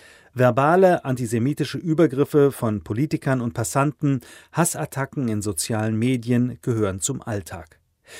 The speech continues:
Es scheint, als sei ein Bann gebrochen, und das nicht nur in Deutschland, in dem Land, dessen Volk den Holocaust verbrochen hat, sondern in ganz Europa. Julia Neuberger, Rabbinerin aus London und Mitglied im britischen Oberhaus,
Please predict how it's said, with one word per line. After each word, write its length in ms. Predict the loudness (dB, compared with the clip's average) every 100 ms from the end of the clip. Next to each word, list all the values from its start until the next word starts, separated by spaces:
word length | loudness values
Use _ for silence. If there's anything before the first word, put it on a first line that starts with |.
| -8 -6
Es 100 | -2
scheint, 420 | 2 2 2 -2
als 300 | -4 -2 0
sei 320 | 2 2 0
ein 220 | -2 0
Bann 320 | 2 4 4
gebrochen, 640 | 2 2 4 4 4 0 0
und 240 | -4 0
das 240 | -2 0 2
nicht 340 | 2 0 2
nur 160 | 4 4
in 140 | 4
Deutschland, 560 | 6 4 4 2 2 0
in 140 | -2
dem 220 | 0 2
Land, 460 | 2 2 0 -4 -6
dessen 300 | -6 -4 -8
Volk 360 | -2 0 0
den 220 | -2 -4 0
Holocaust 560 | 0 0 -2 -2 -4
verbrochen 500 | -4 -2 0 0 0
hat, 200 | 0 -2 -6 -20 -20 -4
sondern 440 | 4 4 6 2 2
in 180 | -2 0
ganz 280 | 0 -2 -4
Europa. 580 | -4 -2 -4 -6 -14 _ _ _ _ -20 -20 -20 -20 _ -8
Julia 420 | 2 4 6 4
Neuberger, 880 | 6 4 4 2 0 -2 -2 -4 -6 -16 _
Rabbinerin 600 | -4 0 2 2 4 2 0
aus 240 | -6 -4
London 500 | -2 0 2 2 0
und 300 | -4 -8 -4
Mitglied 480 | -4 -4 -4 -4 -4
im 180 | -8 -6
britischen 420 | -8 -8 -8 -2
Oberhaus, 600 | 2 4 6 6 4